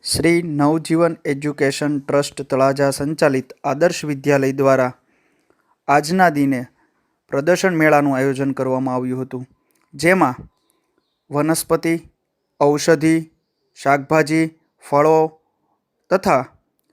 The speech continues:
રસોડાની અન્ય સામગ્રીની તમામ છણાવટ કરી અને વિદ્યાર્થીઓએ પ્રદર્શન કર્યું હતું. તો ચાલો આપણે વનસ્પતિ અને ઔષધિ વિશે જોઈએ, જેમાં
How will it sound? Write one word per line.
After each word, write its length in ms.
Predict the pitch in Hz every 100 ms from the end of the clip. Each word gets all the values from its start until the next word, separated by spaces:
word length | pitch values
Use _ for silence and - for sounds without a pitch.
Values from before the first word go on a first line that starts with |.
| _ -
રસોડાની 540 | 147 143 180 175 180 170 _
અન્ય 240 | 165 190 196
સામગ્રીની 720 | - 160 156 143 143 139 127 - _ _ _ -
તમામ 420 | 147 202 208 202 - - _ _ _ _ _ _ _ _ _ _ - 160
છણાવટ 380 | 170 170 175 -
કરી 300 | 190 175 135
અને 280 | 196 165
વિદ્યાર્થીઓએ 580 | 139 139 143 170 165 170
પ્રદર્શન 500 | 147 139 147 143 143
કર્યું 240 | 135 135 135
હતું. 240 | 135 127 _ _ -
તો 100 | 180
ચાલો 240 | 180 180
આપણે 420 | 139 147 160 180 - _ _ _ _ -
વનસ્પતિ 560 | 147 180 190 - 190 175
અને 220 | - 170
ઔષધિ 420 | 165 165 160 160 165
વિશે 380 | 151 - 165 185 _ _ -
જોઈએ, 380 | 165 156 135 135 _ _ _ -
જેમાં 360 | 156 202 143